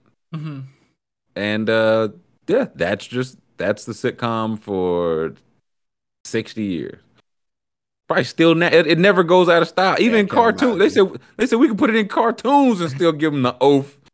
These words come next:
Speaker 2: and the attractive wife, and it works every single time.
Speaker 3: Fred Flintstone's as wide as his front door, and they made, <laughs> they made his wife just a perf-, like, a shape that didn't even exist until plastic surgery came around recently.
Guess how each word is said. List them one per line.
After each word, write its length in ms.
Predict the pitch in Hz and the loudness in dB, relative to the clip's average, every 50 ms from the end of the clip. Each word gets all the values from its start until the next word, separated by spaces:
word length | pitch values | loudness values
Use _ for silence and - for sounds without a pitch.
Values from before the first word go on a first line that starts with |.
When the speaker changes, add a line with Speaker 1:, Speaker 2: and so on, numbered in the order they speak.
| _ _ _ _ _ _ _ _ _ _ _ _ _ _ _ _ - | _ _ _ _ _ _ _ _ _ _ _ _ _ _ _ _ -8
Speaker 2:
and 140 | 151 151 | -4 -2
the 80 | 151 143 | 0 0
attractive 480 | 135 135 - 143 143 139 131 131 135 120 | -2 0 0 0 0 0 0 -2 -4 0
wife, 240 | 131 127 123 117 | 0 0 0 0
and 80 | 120 113 | -2 -4
it 60 | 113 104 | -6 -4
works 480 | 107 113 107 90 - - _ _ _ _ _ _ _ - | -2 0 0 -2 -4 -8 _ _ _ _ _ _ _ 0
every 240 | 196 196 196 196 190 | 0 2 2 0 -4
single 320 | 196 196 170 160 156 151 | -4 -6 -6 -6 -6 -8
time. 380 | 147 - 139 113 98 101 151 - _ _ _ _ _ _ | -8 -8 -8 -8 -10 -12 -14 -18 _ _ _ _ _ _
Speaker 3:
Fred 240 | 131 131 139 160 - | -6 -6 -6 -6 -6
Flintstone's 580 | - 127 123 117 - - 117 107 104 101 95 82 | -6 -6 -6 -6 -8 -8 -8 -8 -8 -8 -10 -12
as 260 | 80 95 101 95 92 | -10 -10 -10 -10 -10
wide 440 | 95 92 95 87 87 90 92 92 92 | -12 -10 -8 -8 -6 -6 -8 -10 -12
as 140 | 90 80 | -14 -14
his 180 | - 95 87 - | -14 -14 -14 -14
front 340 | - - 92 85 80 73 - | -14 -14 -12 -12 -14 -14 -14
door, 320 | 90 76 71 71 78 87 120 156 175 | -12 -12 -12 -12 -12 -14 -16 -20 -20
and 220 | - 90 85 80 80 | -20 -18 -16 -16 -14
they 100 | 82 82 | -14 -12
made, 240 | 82 82 92 98 - - _ _ _ _ _ _ | -12 -10 -12 -12 -12 -16 _ _ _ _ _ _
<laughs> 300 | _ _ _ _ _ - | _ _ _ _ _ -12
they 440 | 196 - _ - 214 160 - - 151 | -12 -12 _ -8 -6 -6 -4 -4 -4
made 240 | 139 135 143 131 | -4 -4 -4 -4
his 180 | 123 123 120 107 | -6 -8 -8 -8
wife 340 | 104 104 104 104 101 95 98 _ - - _ _ _ _ _ _ _ - | -6 -4 -4 -4 -4 -8 -12 _ -20 -20 _ _ _ _ _ _ _ -10
just 160 | 160 135 123 | -8 -6 -6
a 60 | 131 | -6
perf-, 400 | 113 - - 143 139 135 127 - | -6 -2 0 2 2 2 0 0
like, 160 | 127 131 123 123 | -2 -2 0 0
a 100 | 120 120 | -2 -2
shape 320 | - 151 139 139 143 143 | 0 2 2 2 2 0
that 160 | 143 127 110 104 | -2 -2 -2 -2
didn't 200 | 127 120 110 117 | -4 -4 -4 -4
even 200 | 117 110 101 107 | -6 -6 -8 -10
exist 480 | 98 98 101 95 107 104 90 - - 98 | -12 -10 -8 -6 -6 -6 -6 -8 -12 -16
until 420 | 90 90 - - 95 90 90 90 | -16 -14 -10 -8 -8 -8 -8 -10
plastic 480 | 90 - - 95 85 80 - - 85 - | -8 -6 -6 -4 -4 -6 -8 -14 -12 -10
surgery 400 | - 92 90 82 78 85 82 80 | -8 -8 -8 -8 -10 -12 -12 -10
came 240 | - 95 82 82 | -10 -10 -10 -12
around 300 | 85 82 82 73 78 80 | -14 -12 -12 -14 -12 -12
recently. 640 | 85 87 90 95 - - 107 113 - - 78 80 - | -10 -10 -10 -10 -10 -12 -14 -14 -16 -18 -20 -20 -20